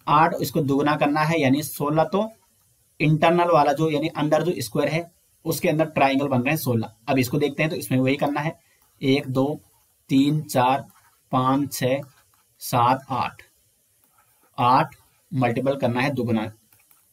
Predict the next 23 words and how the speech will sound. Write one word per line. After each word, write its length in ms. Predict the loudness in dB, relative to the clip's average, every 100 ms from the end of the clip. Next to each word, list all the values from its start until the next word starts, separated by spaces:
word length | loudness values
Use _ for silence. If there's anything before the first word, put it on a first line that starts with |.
| _
तो 60 | -6
सोलह। 440 | -2 -2 -2 -4 -10 _ _ _ _ _ _ _ -6
तो 60 |
सोलह 340 | -2 2 2 2
अंदर 260 | 2 2
वाला 180 | 4 2
बना 180 | 2 2
रहा 140 | 2
है 160 | 2 2 -2
और 200 | -6 -8
सोलह 460 | -2 2 4 2 0 _ _ -4
बाहर 360 | 2 2 4
वाले 240 | 2 2 0
square 260 | 0 -2
के 80 | 0
अंदर 160 | 0 0
बन 200 | 0 0
रहे 100 | 0
हैं 140 | -2
त्रिभुज। 340 | -2 -2 -2 -6 -12 -20 -20
तो 40 | -4
total 360 | 0 2 0 -2 -14 -10
इसमें 320 | -2 0 0